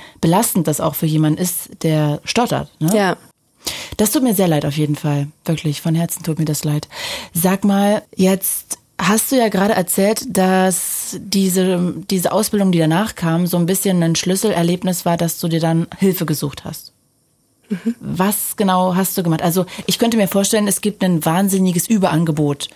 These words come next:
Speaker 1: für Stottern. Woher wusstest du, was du machen sollst? Oder hast du mehrere Sachen ausprobiert? Weil für alle, die jetzt vielleicht zuhören und ein ähnliches Problem haben, vielleicht können die ja so ein bisschen von dir lernen.
Speaker 2: Mhm. Ähm,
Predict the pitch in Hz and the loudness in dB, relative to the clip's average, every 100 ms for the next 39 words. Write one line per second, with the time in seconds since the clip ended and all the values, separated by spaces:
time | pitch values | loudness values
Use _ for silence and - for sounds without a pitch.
0 | - _ _ - 170 151 - 151 - 160 | -20 _ _ -2 0 2 0 0 0 0
1 | 208 269 - _ _ 170 202 220 214 190 | 2 -2 -6 _ _ 0 2 4 2 2
2 | 190 196 190 - 190 185 185 202 _ _ | 0 -2 -4 0 2 2 0 -4 _ _
3 | _ 165 170 - 170 160 143 139 135 135 | _ 0 0 0 0 0 0 -2 0 -2
4 | 127 - - 156 151 156 - 170 170 160 | -2 -6 -6 -2 0 0 0 2 2 2
5 | 165 160 170 - 233 - 190 185 170 170 | 0 0 0 0 0 0 0 0 2 0
6 | - - - - 180 202 196 185 - 165 | 0 -10 -6 0 2 4 2 0 0 0
7 | - 277 226 180 170 170 175 180 208 190 | 0 0 2 2 2 0 2 2 2 -2
8 | - 170 202 185 160 180 - 160 170 175 | -4 0 2 2 2 0 0 2 0 -2
9 | - - - _ 190 196 190 170 180 175 | -10 -20 -20 _ 0 2 2 2 0 0
10 | 175 196 190 175 175 170 170 160 143 147 | 2 2 0 0 2 2 2 2 0 -2
11 | - _ 185 196 233 302 - _ _ _ | -8 _ -6 2 2 2 -2 _ _ _
12 | _ - 220 214 202 202 208 208 214 | _ -2 2 4 4 4 4 2 0